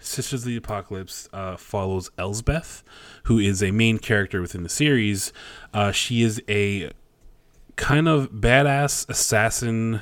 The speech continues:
woman. She was brainwashed, um, and turned into this, like,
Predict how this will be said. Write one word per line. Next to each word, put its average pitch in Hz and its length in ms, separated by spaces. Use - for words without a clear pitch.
woman. 110 480
She - 160
was 139 140
brainwashed, 120 720
um, 95 580
and 98 360
turned 107 240
into 104 280
this, 95 200
like, 85 240